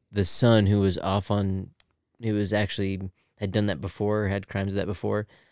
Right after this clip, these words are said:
had gotten out and was there staying at the time and started molesting his child.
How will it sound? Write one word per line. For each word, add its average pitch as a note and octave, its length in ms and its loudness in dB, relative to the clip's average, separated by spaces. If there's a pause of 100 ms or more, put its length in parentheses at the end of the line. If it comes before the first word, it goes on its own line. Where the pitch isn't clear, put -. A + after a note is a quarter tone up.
had G2 180 -4
gotten F#2 280 0
out G2 240 0
and F#2+ 180 -4 (100)
was G2 200 -4
there F#2+ 300 0
staying F#2+ 420 0
at G2+ 100 -4
the - 60 -16
time A2+ 340 0 (340)
and F#2+ 120 -2
started F#2 220 2
molesting F#2 400 -2
his F#2+ 120 2
child. E2+ 380 -6